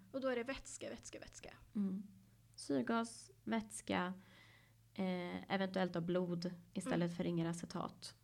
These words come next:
Speaker 2: Eh, och sen, eh, hålla patienten varm.
Speaker 1: Ja, och nu s-, gjorde jag det igen. Nu gick jag direkt på C där med
Speaker 2: Mm.
Speaker 1: vätska. Eh, A, B, C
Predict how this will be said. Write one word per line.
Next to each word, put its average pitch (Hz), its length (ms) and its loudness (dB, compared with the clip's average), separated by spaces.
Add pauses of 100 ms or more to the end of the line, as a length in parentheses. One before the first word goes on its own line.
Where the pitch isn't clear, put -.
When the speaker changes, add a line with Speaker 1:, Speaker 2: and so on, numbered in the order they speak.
(340)
Speaker 2:
Eh, - 120 -12 (920)
och - 160 -12
sen, - 360 -4 (280)
eh, - 200 -6
hålla 180 200 0
patienten 170 420 -4
varm. 151 180 0 (320)
Speaker 1:
Ja, 254 280 -2
och 294 60 -4
nu 269 60 2
s-, 262 160 -2
gjorde 269 220 2
jag 247 120 6
det 247 80 2
igen. 254 260 4
Nu 233 140 -2
gick 240 160 -2
jag 240 80 -2
direkt 254 260 -4
på - 80 -6
C - 240 -2
där - 80 -8
med 208 80 -6
Speaker 2:
Mm. 190 140 2
Speaker 1:
vätska. - 260 -4 (380)
Eh, 233 180 -6 (160)
A, 262 380 4
B, - 140 -2
C - 260 -8